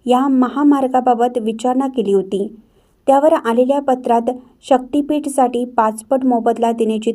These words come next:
तयारी दर्शवल्याचे आढळून आलं आहे. या आठशे दोन किलोमीटर मार्गासाठी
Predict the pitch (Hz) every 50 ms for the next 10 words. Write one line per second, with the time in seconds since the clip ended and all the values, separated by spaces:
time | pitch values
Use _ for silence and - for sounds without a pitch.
0 | 226 220 214 214 214 226 226 214 202 208 - - 214 214 220 220 214 214 214 233
1 | 226 214 202 220 214 226 226 208 185 190 190 185 185 190 180 185 185 - - _
2 | _ _ _ _ _ _ - _ - - - - - 254 269 330 349 370 311 269
3 | 269 - - 330 339 247 247 302 370 370 370 370 339 370 339 320 - 339 339 320
4 | 294 370 - - 277 285 285 302 285 294 294